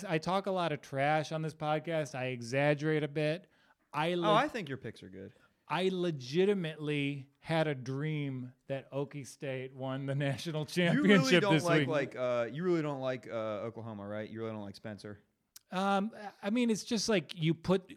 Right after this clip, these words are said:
Speaker 1: who, you put
Speaker 2: Yeah,
Speaker 1: someone
Speaker 2: yeah.
Speaker 1: in at Oklahoma, they're automatically a
Speaker 2: Yeah.
Speaker 1: superstar.
Speaker 2: Yeah, yeah,
Speaker 1: It's
Speaker 2: yeah.
Speaker 1: being handed to Spencer a little bit too
Speaker 2: Yeah.
Speaker 1: easily, and it's just like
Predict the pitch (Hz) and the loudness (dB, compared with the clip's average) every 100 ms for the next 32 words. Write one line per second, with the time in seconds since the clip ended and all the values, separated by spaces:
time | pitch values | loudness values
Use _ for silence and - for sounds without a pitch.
0 | - 139 208 196 - 180 170 - _ 214 | -14 -8 -4 -6 -6 -6 -6 -8 _ -4
1 | 135 - 190 190 180 180 180 180 175 165 | 0 2 4 6 4 6 4 6 6 6
2 | 170 156 160 151 156 156 160 156 151 165 | 4 2 2 4 4 6 6 6 4 -2
3 | 151 139 - 156 165 165 - 175 160 143 | -2 -4 -2 -2 0 0 0 4 6 6
4 | - - 107 202 208 175 151 170 170 165 | 4 0 -2 0 0 0 -2 -2 -2 -2
5 | 147 - - 156 151 165 151 151 156 147 | -2 -4 0 0 2 2 2 2 -2 0
6 | 156 156 - 156 120 156 156 143 156 160 | -2 -2 0 2 2 0 0 0 2 2
7 | 156 147 - - 165 180 165 151 | 2 0 -4 -2 0 2 2 2